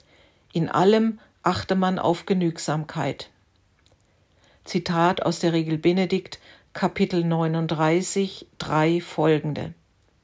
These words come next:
Sehr detailliert geht der heilige Benedikt in seiner Regel auf das rechte Maß von Speisen und Getränken ein.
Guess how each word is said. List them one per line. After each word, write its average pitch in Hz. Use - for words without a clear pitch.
Sehr 208
detailliert 196
geht 185
der 175
heilige 170
Benedikt 170
in 175
seiner 165
Regel 180
auf 170
das 165
rechte 170
Maß 165
von 175
Speisen 170
und 170
Getränken 180
ein. 151